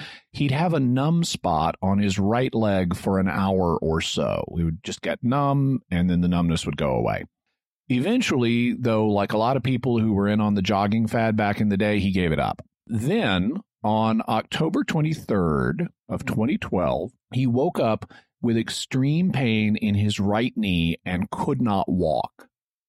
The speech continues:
He went to a V A hospital, you know, being a veteran, went to the V A,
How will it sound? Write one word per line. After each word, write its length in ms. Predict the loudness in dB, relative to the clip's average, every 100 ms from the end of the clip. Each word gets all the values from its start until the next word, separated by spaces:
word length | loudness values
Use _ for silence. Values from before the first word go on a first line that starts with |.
| _ _ _
He 160 | -2 0
went 280 | 2 0 -2
to 320 | 0 0 2
a 80 | 0
V 280 | 0 0 0
A 60 |
hospital, 640 | 0 0 -2 -2 -2 -2 -2
you 100 | -2
know, 100 | -2
being 260 | 0 0
a 40 | 2
veteran, 440 | 2 2 0 -2 -6 -4
went 200 | -2 0
to 60 |
the 80 | 0
V 180 | 0 2
A, 220 | 2 0